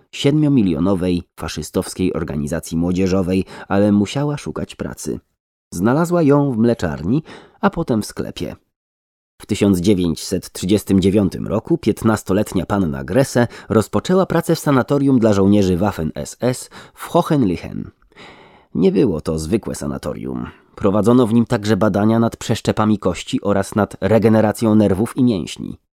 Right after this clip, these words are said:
Głównym materiałem badawczym, na którym przeprowadzano operacje chirurgiczne,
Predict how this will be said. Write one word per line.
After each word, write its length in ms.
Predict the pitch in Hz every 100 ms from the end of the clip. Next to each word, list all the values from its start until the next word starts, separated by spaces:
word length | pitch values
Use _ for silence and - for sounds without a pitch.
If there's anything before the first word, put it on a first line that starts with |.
| - -
Głównym 460 | 82 104 175 170 165 -
materiałem 580 | 120 117 104 127 120
badawczym, 560 | 95 95 127 - 76 62
na 100 | 60
którym 340 | - 82 82
przeprowadzano 680 | 82 92 95 92 90 98 98
operacje 480 | 101 101 110 - 104
chirurgiczne, 760 | - 90 85 78 117 - 147